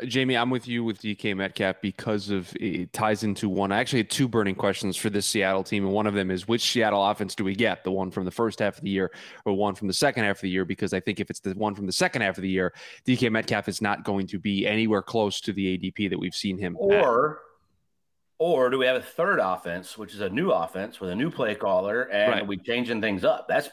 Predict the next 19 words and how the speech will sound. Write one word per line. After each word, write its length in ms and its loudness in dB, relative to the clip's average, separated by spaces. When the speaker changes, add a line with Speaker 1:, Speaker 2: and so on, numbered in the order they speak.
Speaker 2:
that 160 2
was 100 -2
my 200 2
question 360 -2
is, 280 -2
is 200 -2
this 180 2
a 120 2
totally 420 2
new 160 4
offense? 500 0
Are 100 -4
we 140 0
running 400 2
more 600 2
under 220 2
center 320 2
play 240 4
action? 420 0